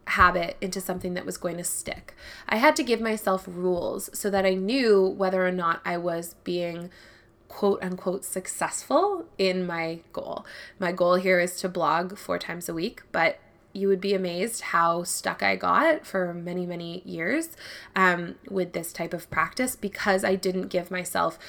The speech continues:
clear boundaries, rules, and guidelines for what a successful blog post looks like. That sounds stupid, but, um, it's not. <laughs> It's just real. Um, I talked a little bit about this in last week's episode or the other week's episode,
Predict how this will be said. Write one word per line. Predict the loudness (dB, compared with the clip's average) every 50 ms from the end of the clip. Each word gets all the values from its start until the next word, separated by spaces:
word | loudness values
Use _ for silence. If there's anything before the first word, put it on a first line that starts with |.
| -18 -20 -16 -6
clear | 0 2 4 6 8 8 6 6 4 0 -4 -16 -4
boundaries, | 0 4 6 6 6 4 4 2 2 0 0
rules, | 0 2 2 2 2
and | 2 -2 -2 0
guidelines | 2 4 4 4 2 0 -2 -4 -4 -6
for | -8 -4 0 0 2 2 0 0
what | -4 0 4 4 4 4 4
a | 0
successful | -4 -4 -4 -6 -6 -6 -4 -2 -2 -2 -2 -2 0 2 2 2 2 0 -4
blog | -4 0 2 2 2 2
post | 0 -4 -6 -6 -4 -6
looks | -6 -6 -6 -6
like. | -8 -8 -6
That | -4 -6 -4 -4
sounds | -6 -8 -8 -4
stupid, | -2 0 4 4 6 4 4 2 -4 -12 -14 -14 -10 -2 4
but, | 4 6 6 4 2 0
um, | 0 0 0 -2 -2 -4 -8 -6
it's | -4 -2 2
not. | 2 2 2 2 0 -2
<laughs> | 0 4 4 4 6 8 6 8 8 6 4 6 4
It's | 0 -2 -2 -4 -6 -2
just | 0 0 0 0 0
real. | 2 2 4 2 2 2 0 -2 -2 0 -2 -4 0 6
Um, | 8 10 10 10 8 6
I | 2 2
talked | 4 6 6 6 6 6
a | 2
little | 2 2 4 4
bit | 4 4
about | 4 4 2 0 2
this | 0 0 0 -2 -8 -8 -4
in | -2 -2 -2 -2 -4 -8 -6
last | 0 4 4 4 4
week's | 4 0 -2 -2
episode | -4 -4 -4 -4 -2 -2 -2 -2 -4
or | -4 -4
the | -2 -2 -2
other | -2 -2 -2
week's | -4 -6 -8 -10
episode, | -12 -10 -8 -6 -4 -2 -2 -2 -4